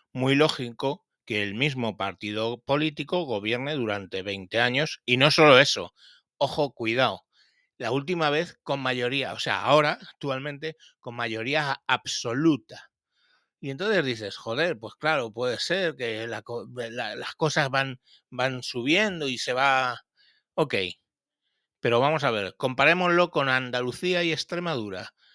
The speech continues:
donde también han tenido veinte años allí al Partido Socialista. Y allí tenían el per,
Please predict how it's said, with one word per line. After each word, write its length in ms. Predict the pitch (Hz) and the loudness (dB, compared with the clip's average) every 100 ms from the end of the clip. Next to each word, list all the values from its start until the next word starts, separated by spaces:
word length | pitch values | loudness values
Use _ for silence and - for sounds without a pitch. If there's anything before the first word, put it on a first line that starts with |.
| _ - | _ -4
donde 600 | 127 123 117 113 101 - | 0 0 2 2 2 0
también 320 | 117 120 147 | -4 0 2
han 160 | 160 147 | 2 2
tenido 340 | 147 156 151 | 0 2 2
veinte 380 | 139 165 160 147 | 2 0 0 0
años 280 | 165 175 139 | 0 -2 -2
allí 220 | 139 143 | -2 0
al 180 | 165 127 | 0 0
Partido 380 | 117 113 135 135 | -2 -2 -4 -6
Socialista. 960 | 139 127 123 101 87 - 98 87 - _ _ _ _ _ _ _ _ _ _ - | -6 -6 -8 -8 -12 -14 -14 -18 -20 _ _ _ _ _ _ _ _ _ _ -4
Y 340 | 151 240 - _ _ _ _ _ _ _ | -2 -2 -8 _ _ _ _ _ _ _
allí 240 | - 123 175 | -6 -2 -2
tenían 400 | 202 202 208 190 | 0 0 0 0
el 260 | 135 117 | 0 -2
per, 280 | - 95 87 | -4 -4 -6